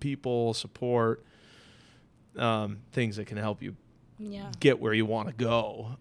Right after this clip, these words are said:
Speaker 1: Um, otherwise, that hill, that hill can be too hard to climb. You know, if you don't know that those things exist, that, that hill can be too hard to climb. It really can be. And so, uh,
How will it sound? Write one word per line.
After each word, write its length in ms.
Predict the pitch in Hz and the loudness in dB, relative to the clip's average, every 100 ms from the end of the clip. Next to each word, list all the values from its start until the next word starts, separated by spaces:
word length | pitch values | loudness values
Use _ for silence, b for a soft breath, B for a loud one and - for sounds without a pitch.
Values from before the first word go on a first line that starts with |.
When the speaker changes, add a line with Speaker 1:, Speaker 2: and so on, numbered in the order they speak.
| - | -6
Speaker 1:
Um, 320 | 120 113 113 - | -4 -4 -8 -2
otherwise, 680 | 139 147 147 135 127 120 117 | 2 6 6 6 6 2 -4
that 200 | 139 147 | -4 -2
hill, 360 | 147 160 156 123 | -4 -4 -6 -6
that 180 | 143 | -4
hill 160 | 147 147 | -2 -2
can 200 | 131 110 | -2 0
be 280 | 117 113 104 _ - | 0 0 -4 _ -10
too 220 | - 120 | -2 0
hard 240 | 113 117 | 2 0
to 60 | 110 | -4
climb. 640 | - 113 127 131 107 110 - _ | -6 -4 -4 -6 -14 -20 -20 _
You 100 | 143 | 0
know, 120 | 131 | 2
if 100 | 113 | 2
you 80 | 123 | 4
don't 200 | 143 127 | 4 4
know 220 | 117 120 | 2 0
that 180 | 117 107 | 0 -4
those 260 | 110 110 - | -4 -4 -4
things 260 | 113 107 104 | -6 -6 -8
exist, 420 | 101 101 110 - | -10 -6 -6 -6
that, 160 | 87 - - 107 | -12 -12 -20 -12
that 220 | 104 113 | -12 -8
hill 200 | 107 107 | -8 -6
can 140 | 104 | -8
be 100 | 101 | -12
too 180 | 101 107 | -10 -8
hard 180 | 98 101 | -8 -10
to 60 | 117 | -12
climb. 460 | 107 104 107 117 - | -10 -10 -10 -12 -6
It 60 | |
really 240 | 113 113 120 | -2 0 -2
can 400 | 117 113 101 104 - | -8 -8 -10 -14 -10
be. 260 | 110 101 - B B B B B B _ - 107 | -10 -10 -16 B B B B B B _ -16 -12
And 120 | 104 | -4
so, 300 | - 107 107 | 0 2 2
uh, 260 | 107 104 | 0 -2